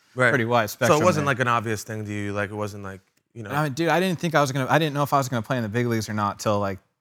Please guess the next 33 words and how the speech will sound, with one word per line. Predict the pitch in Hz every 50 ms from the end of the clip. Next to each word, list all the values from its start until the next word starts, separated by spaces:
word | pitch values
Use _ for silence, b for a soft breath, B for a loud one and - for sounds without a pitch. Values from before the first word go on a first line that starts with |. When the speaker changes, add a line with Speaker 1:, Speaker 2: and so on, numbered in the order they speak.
| _ _ _ _ _ _ _ _ _ -
Speaker 1:
<laughs> | 165 135 117 - -
Speaker 2:
my | 131 131 120
first | - - 147 143 135 110 - -
major | 131 131 110 123 117
league | 110 107 -
camp, | - 120 120 127 139 127 -
and | 110
I | 110 107
had | 110 180 175 -
success | 180 175 - - - 139 123 - - 113
in | 107
it, | 104
and | 101 107
I | 107
was | 110 104
like, | 113 110 110 -
"All | 127 120
right, | 110 104 101 98
maybe | 117 123 123 120 120 117
there's | 113 110 101
a | 101
chance." | 101 - - 101 90 92 -
And | 113
I | 135 -
was | 135
Speaker 1:
Yeah. | 120
Speaker 2:
a | 107
first | - - 131 120 -
round | - 104 98 101
draft | 110 123 123 113 - -
pick. | 95 - - _ _ -
Speaker 1:
Right. | 123 131 127 117 - _ _ _ _ _ _ _ _ _ - _ -
Speaker 2:
But | - 117 110 107 95 -